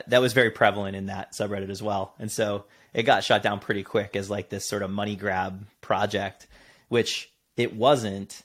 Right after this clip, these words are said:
uh, and still to this day isn't. Uh, but, um, I decided to move away from,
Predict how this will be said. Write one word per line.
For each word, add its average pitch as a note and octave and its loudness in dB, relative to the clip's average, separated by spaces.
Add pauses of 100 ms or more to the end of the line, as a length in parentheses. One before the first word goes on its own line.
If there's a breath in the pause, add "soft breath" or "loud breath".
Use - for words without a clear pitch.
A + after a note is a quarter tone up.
(220)
uh, G#2 -2
and A#2 -2
still A#2+ 0
to - -2
this G#2 -2
day G#2 0
isn't. A2 -6 (320 soft breath)
Uh, G2+ 0 (340 soft breath)
but, G#2+ 4
um, G#2+ -2 (380)
I B2 6
decided A#2+ 4
to A2+ -2
move G#2+ -2
away A2 2
from, G2+ -4